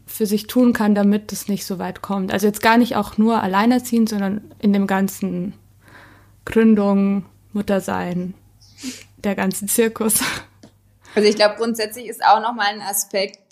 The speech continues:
Speaker 2: allgemein, dass es ja wahrscheinlich sehr unterschiedliche Szenarien gibt. Hat man erst Kinder bekommen und dann gründet man oder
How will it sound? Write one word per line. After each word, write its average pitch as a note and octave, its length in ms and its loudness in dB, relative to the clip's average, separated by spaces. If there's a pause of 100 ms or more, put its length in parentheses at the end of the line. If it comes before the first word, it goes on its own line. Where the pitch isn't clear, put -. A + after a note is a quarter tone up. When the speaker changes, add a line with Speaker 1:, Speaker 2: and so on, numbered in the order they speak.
(180)
Speaker 2:
allgemein, F3+ 720 2
dass G3 180 -14
es G3 120 -18
ja F#3 240 4
wahrscheinlich F#3 500 0
sehr - 160 -2
unterschiedliche G3 580 -6
Szenarien E3+ 720 -2
gibt. E3+ 420 -10
Hat E3+ 200 -6
man F3 180 -6
erst F#3 340 0
Kinder A3+ 200 2
bekommen G3 540 0
und F#3 160 -8
dann G3+ 240 0
gründet G#3 480 -6
man F#3+ 360 0
oder F#3 260 0